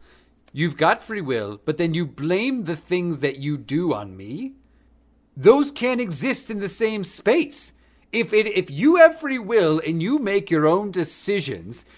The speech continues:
then your decisions are your responsibility. They're not mine.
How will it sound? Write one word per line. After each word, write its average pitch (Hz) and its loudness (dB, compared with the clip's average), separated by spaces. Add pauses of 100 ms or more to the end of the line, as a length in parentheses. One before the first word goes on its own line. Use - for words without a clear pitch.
(180)
then 170 0
your 165 4
decisions 170 -6 (240)
are 151 0
your 214 4
responsibility. 226 -4 (100)
They're 311 -2
not 110 -2
mine. 98 -10